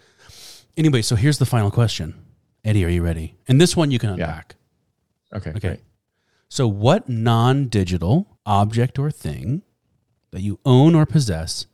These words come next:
Speaker 1: means the most to you or has impacted your life the most, and why?
Speaker 2: I'm a sneakerhead.
Speaker 1: Oh, are you?
Speaker 2: Yeah.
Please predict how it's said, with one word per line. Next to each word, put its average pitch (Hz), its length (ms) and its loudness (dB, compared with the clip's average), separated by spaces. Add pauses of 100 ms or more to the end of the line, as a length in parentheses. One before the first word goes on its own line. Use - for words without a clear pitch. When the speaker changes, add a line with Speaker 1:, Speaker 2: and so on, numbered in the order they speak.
(440)
Speaker 1:
means 202 440 4
the 233 100 4
most 208 320 2
to - 80 -2
you 82 320 -4 (600)
or 101 120 -12
has 101 180 -2
impacted 135 580 -4
your 107 100 -4
life 95 400 -6
the 113 120 -4
most, 85 440 -6 (100)
and 104 200 -6
why? 98 480 -8 (2000)
Speaker 2:
I'm 110 80 0
a 107 40 2
sneakerhead. 87 720 -4 (800)
Speaker 1:
Oh, 233 320 0
are 175 220 -4
you? 120 440 -4 (600)
Speaker 2:
Yeah. 85 380 -4